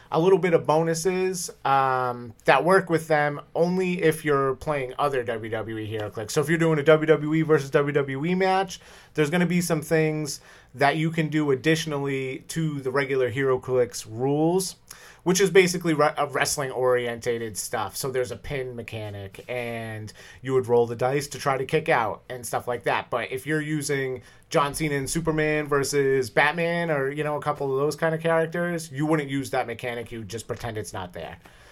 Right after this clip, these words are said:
So that's one. There's a, uh, tag team, uh, mechanic, so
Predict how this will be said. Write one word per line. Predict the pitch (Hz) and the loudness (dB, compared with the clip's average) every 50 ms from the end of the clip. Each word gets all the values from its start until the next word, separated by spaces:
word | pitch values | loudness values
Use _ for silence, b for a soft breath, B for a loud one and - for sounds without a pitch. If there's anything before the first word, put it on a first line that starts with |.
| B B B | B B B
So | B - - 170 147 143 139 131 127 123 120 117 113 B B B B B B - | B 0 4 4 6 6 4 4 2 2 0 -2 -4 B B B B B B 2
that's | 120 147 143 156 - 151 | 2 2 2 2 0 0
one. | 156 151 156 156 156 156 156 151 147 143 | 2 4 4 4 4 2 0 -2 -6 -2
There's | - 143 139 135 127 117 | -2 0 0 0 0 0
a, | 131 123 123 | 0 0 0
uh, | 120 110 104 101 104 | 0 -2 -4 -6 -8
tag | - - 165 156 151 147 - | -4 -2 0 0 0 -2 -4
team, | - 165 165 156 151 151 156 151 147 139 143 _ _ _ | -4 -2 -2 0 -2 -2 -4 -6 -6 -10 -14 _ _ _
uh, | 147 139 131 127 123 123 123 123 | 0 2 2 2 2 0 -2 -2
mechanic, | 131 147 143 - 165 160 156 156 156 156 151 151 - | -4 -6 -4 -2 -2 -2 0 0 0 -2 -2 -4 -6
so | - - - 139 131 127 123 123 120 120 117 | -8 -4 -2 0 0 2 2 2 0 0 -4